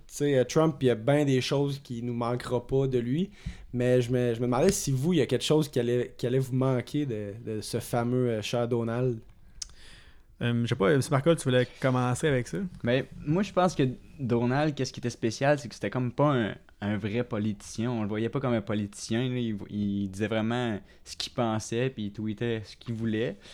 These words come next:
Speaker 3: Euh, versus, euh, probablement, Biden, il va pas tweeter comme, euh, comme Trump, puis il va beaucoup rester plus, euh,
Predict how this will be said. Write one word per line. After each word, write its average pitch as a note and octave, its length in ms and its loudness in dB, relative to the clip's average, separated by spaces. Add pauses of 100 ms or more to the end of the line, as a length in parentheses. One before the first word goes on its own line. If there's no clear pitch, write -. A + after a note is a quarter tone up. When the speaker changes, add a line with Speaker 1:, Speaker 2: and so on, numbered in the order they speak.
(440)
Speaker 3:
Euh, G2+ 360 0
versus, C3 540 -2
euh, G#2+ 300 2
probablement, A2+ 680 2
Biden, A2 380 0
il B2+ 80 0
va A2+ 60 0
pas B2 160 -4
tweeter A#2 360 -4
comme, A#2 220 -2
euh, G2+ 220 -4
comme G2+ 200 -4
Trump, A2 460 -6
puis G#2+ 120 -8
il G2+ 60 -4
va G2+ 100 -2
beaucoup F#2+ 300 -8
rester G#2+ 300 -4
plus, G#2 460 -6
euh, F#2 300 0